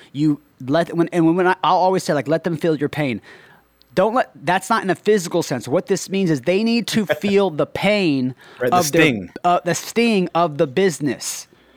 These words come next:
Speaker 1: I always say that you, like, that is how you organize. Now, a perfect example Ross was just talking about.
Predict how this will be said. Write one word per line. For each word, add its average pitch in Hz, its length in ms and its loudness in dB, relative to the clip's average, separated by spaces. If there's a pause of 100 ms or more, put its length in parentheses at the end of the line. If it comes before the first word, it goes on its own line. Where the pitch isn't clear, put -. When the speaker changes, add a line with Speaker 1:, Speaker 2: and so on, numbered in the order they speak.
(420)
Speaker 1:
I 147 100 -2
always 196 260 2
say 220 180 2
that 131 240 -4
you, 151 280 -8
like, 147 240 -4
that 175 220 0
is 196 200 0
how 175 260 -2
you 175 220 -2
organize. 139 520 -2
Now, 156 240 0 (920)
a 147 80 -2
perfect 202 340 0
example 175 340 0
Ross 143 300 0
was 151 100 -8
just 156 160 -6
talking 160 260 -2
about. 107 260 -8